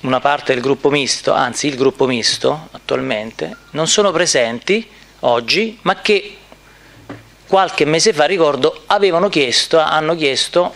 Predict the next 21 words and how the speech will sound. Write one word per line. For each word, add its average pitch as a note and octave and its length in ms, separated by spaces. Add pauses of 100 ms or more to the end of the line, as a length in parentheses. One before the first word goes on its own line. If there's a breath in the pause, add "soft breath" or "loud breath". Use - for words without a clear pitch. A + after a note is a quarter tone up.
un G3 280
consiglio D#3+ 680 (380)
straordinario D#3+ 720
su A#2+ 140
questo, - 400
cioè - 140
su - 140
questi C#3 340
temi, C3+ 340
sui C3+ 160
roghi, C#3 480 (1900 loud breath)
e G3 200
sono D3+ 220
stati, C#3+ 1300 (800 loud breath)
come C#3+ 160
dire, C3 200
sollecitate D3+ 840
tutte D#3 300
le C#3 100
forze D3 380
territoriali C#3+ 840